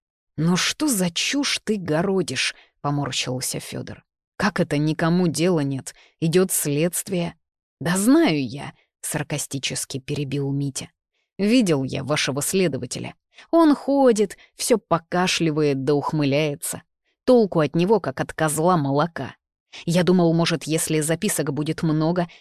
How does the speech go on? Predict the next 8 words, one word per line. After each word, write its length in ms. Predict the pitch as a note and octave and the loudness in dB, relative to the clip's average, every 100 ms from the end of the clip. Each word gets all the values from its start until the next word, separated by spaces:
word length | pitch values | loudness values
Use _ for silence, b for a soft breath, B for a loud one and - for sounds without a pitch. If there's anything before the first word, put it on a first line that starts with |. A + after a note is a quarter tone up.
| B | B
этот 260 | F3 E3+ | -2 0
следователь 640 | - D3 D#3 E3 E3 D3+ C#3+ | 0 0 0 0 -2 0 -2
от 140 | - | 0
них 220 | D#3+ - | -2 -2
так 240 | E3+ - - | -8 -8 -6
просто 380 | D3+ E3 - | -4 -2 0
не 140 | E3+ E3 | 2 2
отмахнется». 800 | E3 F3+ F3 C#4 D#4+ D#4+ - | 2 0 2 2 2 0 -6